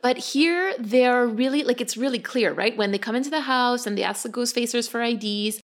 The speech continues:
Ed recognizes them almost instantly, and <laughs> he calls Dean Chisel Chest. <laughs>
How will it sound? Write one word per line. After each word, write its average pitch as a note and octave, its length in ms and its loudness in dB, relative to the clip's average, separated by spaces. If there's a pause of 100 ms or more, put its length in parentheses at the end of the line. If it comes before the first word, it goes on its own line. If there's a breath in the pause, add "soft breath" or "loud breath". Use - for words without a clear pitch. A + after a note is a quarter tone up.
(160)
Ed B3+ 280 2
recognizes B3 580 0
them G3+ 240 0
almost B3 340 0
instantly, A#3 520 0
and G#3+ 220 -2
<laughs> - 40 -4
he C#4 280 2
calls C#4 380 -4
Dean A#3+ 360 0 (220)
Chisel A3+ 380 2
Chest. - 680 -4
<laughs> - 40 -20